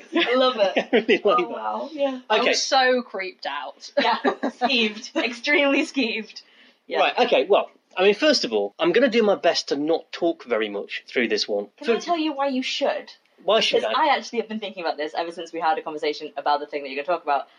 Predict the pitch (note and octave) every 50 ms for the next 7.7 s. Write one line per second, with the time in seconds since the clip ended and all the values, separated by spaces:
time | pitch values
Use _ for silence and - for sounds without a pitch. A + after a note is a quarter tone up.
0 | _ _ - B3+ D#4 F#4+ G#4 - F4+ C#4+ C4+ C4+ A3+ A3+ A3 - G#3+ G#3+ G#3 G3
1 | F#3 G#3+ A#3+ A#3+ - G2 C#3+ C#3+ D3 C#3+ _ _ _ _ _ - - - A3 G#3+
2 | A3+ C4 C#4 C#4 C4+ G#3+ F3+ D3+ C#3+ C3+ C#3+ D3 D#3 F3+ - - - - - A3
3 | A#3+ C#4 C#4+ - - A3+ G#3 G3 F3+ F3 - F3+ F3+ - F3 E3+ - - - C4
4 | D#4 C#4+ C4+ - - E3 D3 D3+ D3+ D3 E3+ - _ _ _ _ _ _ _ _
5 | _ G3 G3 F#3+ D#3+ C#3 - - - - - A3+ A#3 A#3 A3+ - - A3 G#3 G#3
6 | G3+ F#3+ C#4+ C4 G3 D#3+ D#3 D#3+ F3 F3+ - F#3+ F#3+ G#3 G#3 G#3 A3 A3+ A#3 A3+
7 | - G#3 G#3+ G#3+ A3 A3+ A#3 A#3 A#3 A#3 A3+ A3+ A3+